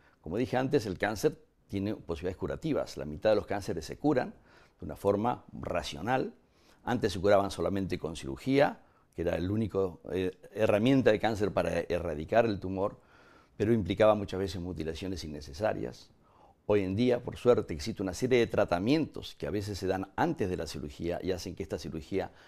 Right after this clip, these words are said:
sea mucho más lógica, menos mutilante e igual de efectiva. Igualmente, cuando este cáncer no se puede curar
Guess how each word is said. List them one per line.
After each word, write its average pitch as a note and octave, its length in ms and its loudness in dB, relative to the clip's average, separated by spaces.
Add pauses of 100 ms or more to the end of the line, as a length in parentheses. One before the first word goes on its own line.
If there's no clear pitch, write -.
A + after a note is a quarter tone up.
(180)
sea - 400 -2
mucho G2+ 440 -4
más F2 220 -6
lógica, F#2 540 -2
menos G2+ 260 -4
mutilante E2+ 640 -8
e C#2+ 60 -4
igual D#2+ 300 -4
de C#2 60 -8
efectiva. - 520 -2 (880)
Igualmente, B2 460 6
cuando G#2+ 200 6
este D3+ 160 2
cáncer D3 320 2
no C3 120 4
se B2 140 0
puede G2 320 2
curar G2+ 460 2